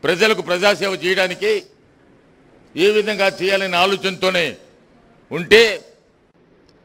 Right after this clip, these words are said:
అతని కన్నబిడ్డ మాదిరిగా చూసిన చిరంజీవి గారు శ్రీమతి సురేఖ చెప్పింది,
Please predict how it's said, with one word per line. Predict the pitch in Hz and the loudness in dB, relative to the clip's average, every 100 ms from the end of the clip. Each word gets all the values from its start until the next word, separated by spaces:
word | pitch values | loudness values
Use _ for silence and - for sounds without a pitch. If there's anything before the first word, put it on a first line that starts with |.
| - | 0
అతని | 180 208 196 127 _ _ _ _ _ _ | 0 2 -4 -8 _ _ _ _ _ _
కన్నబిడ్డ | - 180 196 196 190 | -2 0 0 -2 -2
మాదిరిగా | 185 175 175 160 123 - - _ _ _ _ _ _ _ _ 170 | -2 -2 0 -2 -4 -10 -20 _ _ _ _ _ _ _ _ -6
చూసిన | 190 285 165 120 - - _ _ _ _ _ _ _ _ _ _ - | -2 0 0 -4 -10 -20 _ _ _ _ _ _ _ _ _ _ -2
చిరంజీవి | 175 202 190 | 0 2 0
గారు | 185 175 | 0 -2
శ్రీమతి | - 202 190 - | 0 -2 -2 -6
సురేఖ | - 196 185 | -4 -4 -4
చెప్పింది, | 127 160 113 | -6 -8 -8